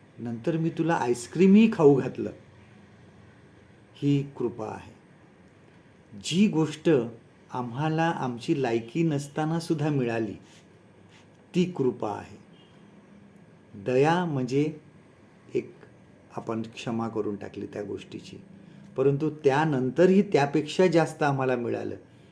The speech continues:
ही देवाची कृपा आहे. आपल्या बघा की देवाचे वचन सांगते की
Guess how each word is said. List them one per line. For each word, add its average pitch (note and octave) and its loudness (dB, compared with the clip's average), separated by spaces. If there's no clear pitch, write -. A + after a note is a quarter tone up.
ही B2+ -2
देवाची G#2 -4
कृपा - -20
आहे. - -20
आपल्या C#3+ 0
बघा C#3+ 2
की D3 -2
देवाचे D#3 2
वचन D#3 2
सांगते C#3+ -2
की F#3 0